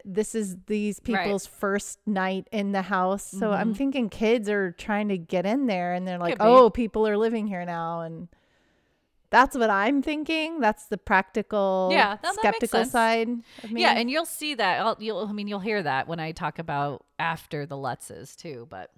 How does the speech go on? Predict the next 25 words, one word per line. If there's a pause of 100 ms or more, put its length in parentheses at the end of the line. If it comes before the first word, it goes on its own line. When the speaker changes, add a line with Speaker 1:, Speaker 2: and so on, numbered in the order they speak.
Speaker 1:
Okay.
Speaker 2:
yeah. (260)
Okay. (2000)
Over
the
next (180)
two (120)
nights,
George
woke
up
exactly (280)
at
three
fifteen
A
M. (400)
He
started
noticing
the
house (100)
was
extremely
cold.